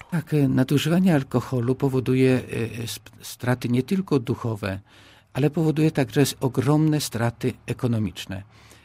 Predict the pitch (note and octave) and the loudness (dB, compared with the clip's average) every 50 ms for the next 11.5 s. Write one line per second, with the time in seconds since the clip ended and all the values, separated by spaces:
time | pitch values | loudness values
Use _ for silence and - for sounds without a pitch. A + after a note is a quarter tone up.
0 | _ - C3+ C#3 - - - G3 A3 A3+ A3 - - G3+ F#3 F3 E3+ E3 D#3+ D#3 | _ 0 2 2 2 0 2 4 4 4 4 2 2 4 4 4 6 6 6 6
1 | E3+ E3+ C#3+ G#2 G2+ F#2+ - - - - - - - _ - A#2+ A#2 A2 G#2+ A2 | 6 4 2 2 -2 -4 -6 -8 -12 -20 -20 -20 -18 _ -4 -2 0 0 0 -2
2 | - - B2+ B2 - A#2+ C3 C3 B2+ B2+ E3+ F3+ F#3 F3+ E3 C#3+ - - C#3 B2 | -4 -6 -8 -8 -6 -4 -2 -2 2 2 4 4 4 4 4 2 0 -2 -2 -2
3 | C3 B2 - C3 D3 D#3 D#3 D3+ C3+ A#2+ A#2+ - - - _ _ _ _ _ _ | 0 2 2 4 4 4 4 4 2 2 0 -4 -12 -18 _ _ _ _ _ _
4 | _ - C#3 D3 D3 C#3 C#3 - - - F#3+ G3+ F#3+ - F#3 F3+ - C#3+ B2+ A#2+ | _ -2 0 2 2 2 0 -2 0 2 4 4 4 2 0 0 2 2 2 2
5 | A#2 B2+ B2 C3+ - A2 A#2 C3 D3+ D3 - - - - - - _ - - A2+ | 4 2 2 2 2 2 0 0 0 -2 -4 -12 -20 -20 -20 -20 _ -12 -10 -8
6 | F#2+ A#2+ B2+ B2+ B2+ - C#3+ C3 - - - B2 A2 A#2+ B2+ C#3 C#3 D3+ C3 A2+ | -4 0 0 0 2 2 0 0 0 0 -4 -4 -2 -2 -2 0 2 2 2 2
7 | A2 G#2 G2 - - - C3+ C#3+ C#3 - - - - _ - C3 B2+ C3+ - - | 2 0 -2 -2 -4 -2 -2 -2 -2 -4 -10 -20 -14 _ 0 2 2 2 2 0
8 | D3+ C#3+ C3+ - A#2+ A2+ A2 A2+ A2+ A#2 A2 - - A#2+ A#2 A#2 - B2 G#2+ - | 0 -2 0 0 0 0 0 0 0 -2 -2 -4 -4 -4 -4 -4 -4 -6 -6 -6
9 | - - G2+ A#2 B2 - _ - - - - - _ _ _ - C3+ C3 A#2 G#2+ | -8 -12 -12 -14 -18 -20 _ -20 -20 -20 -20 -20 _ _ _ -4 -2 -2 -2 -2
10 | A2+ B2+ B2+ A#2+ A#2+ - - - A3 A3+ G#3+ - - G3+ F#3 E3+ - - D3 D3+ | -4 -4 -6 -8 -8 -6 -2 2 2 2 2 2 2 2 2 2 2 0 0 0
11 | D3+ E3+ F#3+ F#3 D#3 C#3 C3+ B2 A2+ A2 | 2 2 2 2 2 2 0 0 0 -2